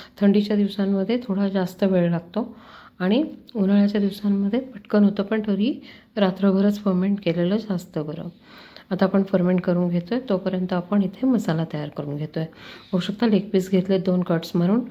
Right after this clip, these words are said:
खिमा घेतलाय, मसाले घेतलेत, तंदूर मसाला, हळद, गरम मसाला, काळा मसाला, लाल तिखट आणि कोथिंबीर. लाल तिखट भरपूर घ्यायचं, म्हणजे छान झणझणीत होतं, होते ही भाजी आपली.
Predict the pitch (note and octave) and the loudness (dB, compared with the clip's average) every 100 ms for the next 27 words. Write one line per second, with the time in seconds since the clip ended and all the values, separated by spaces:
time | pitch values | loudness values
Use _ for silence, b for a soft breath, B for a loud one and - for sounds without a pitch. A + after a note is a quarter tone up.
0 | B B - - G3 F#3 G3 G3 F3+ G3 | B B -8 0 2 4 2 0 -2 -2
1 | G3 F3 E3+ F3 G3 G3 G3+ F#3+ G3 - | -2 -2 0 0 2 0 2 0 -2 -6
2 | - B B B B - F3 F3+ F#3 F3+ | -20 B B B B -2 2 2 2 0
3 | F3+ F3+ F#3 G3 B B B _ - F3+ | 0 0 0 -4 B B B _ -2 2
4 | F3+ F#3 F#3 F3+ F3 F3+ F3+ F3 F3+ E3+ | 4 2 0 0 0 0 0 -2 -2 0
5 | F3+ F3+ F3+ E3 E3+ E3+ E3+ - E3+ E3 | 0 -2 -4 -2 0 0 0 0 0 2
6 | F3 F3 - - b b F3+ F3 E3 - | 0 -2 -10 -20 b b -2 0 0 -2
7 | E3+ - F3+ F3+ - F#3+ E3+ A#3 G#4 - | -4 -2 0 0 -2 -4 0 0 0 -8
8 | B B B B B B _ _ _ _ | B B B B B B _ _ _ _
9 | _ _ - F3 F3 D#3+ D#3 D#3 E3+ F3 | _ _ 0 2 4 2 2 0 0 0
10 | G3 G3+ F#3+ F3+ F3 G3 G#3 F#3+ - G#3 | 0 0 2 2 0 2 4 2 0 -8
11 | - - F#3 F3+ F#3 F#3+ F3+ F#3 F#3 F3+ | -8 -6 0 0 0 0 2 4 4 4
12 | F#3 G3 F#3+ F3 - F#3 F3+ - F3 F3+ | 4 2 0 -4 -6 -6 -6 -8 -8 -4
13 | F3+ F3 E3+ E3 F3+ F3 F#3 | -2 0 -2 0 0 0 -2